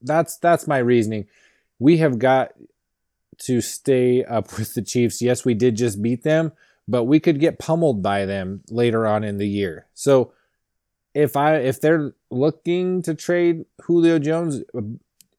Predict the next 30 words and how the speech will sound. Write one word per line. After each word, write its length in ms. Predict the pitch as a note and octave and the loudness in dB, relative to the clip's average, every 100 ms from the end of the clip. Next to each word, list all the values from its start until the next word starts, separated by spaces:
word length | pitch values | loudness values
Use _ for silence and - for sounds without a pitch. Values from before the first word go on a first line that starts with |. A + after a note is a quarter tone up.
| - | -2
absolutely 720 | C#3+ D#3 C#3+ A#2+ C#3 C3+ A#2 | 0 0 0 2 2 2 0
you 280 | A2 B2+ C3 | 0 2 2
inquire 960 | A2 A2 - B2 B2 C#3 B2+ C3+ C#3+ _ _ _ | 2 -4 -4 -2 0 0 2 2 -2 _ _ _
what 220 | A2 A#2 A#2+ | 0 2 4
it 100 | A2 | 2
would 200 | A#2 G2+ | -2 -2
take. 460 | - B2 E3 - _ _ _ _ | -2 0 0 -2 _ _ _ _
And 100 | B2 | -6
if 140 | A#2 G#2+ | -2 -2
it's 160 | A2 | -4
not 240 | A#2+ A#2 A2 | -4 -2 0
a 180 | G#2+ G2+ | 0 -2
king's 400 | - C3+ A#2+ A2+ | -2 -2 0 -2
bounty 680 | F#2+ G#2 A2 B2+ C#3+ E3 D#3+ _ - | 0 0 0 -2 -2 -4 -6 _ -10
or 140 | G2+ | -8
king's 340 | F2+ C3+ B2+ G#2 | -6 -4 -2 -2
ransom, 640 | A2 A#2+ C3+ - D#3 E3+ - _ _ _ | -4 -4 -4 -2 -2 -4 -8 _ _ _
then 360 | - A#2 A2 G2+ _ - | -6 -4 -4 -6 _ -10
I 180 | G#2+ F#3 | -4 -4
say 260 | - B2 | -2 -2
go 280 | G2+ G2 D3 | -2 0 0
for 360 | E3+ A2 F#2+ F2 | -2 -4 -2 -2
it. 160 | E2+ - | -6 -12
I 160 | G#2 | -10
mean, 240 | G#2 G#2 G#2+ | -6 -6 -2
what 140 | A#2 C3+ | 0 2
do 60 | |
you 100 | C3+ | 0
gotta 240 | B2+ C3+ A#2+ | 0 0 2
lose? 640 | G2 A2 D3+ F#2 - - | 2 2 2 0 -8 -16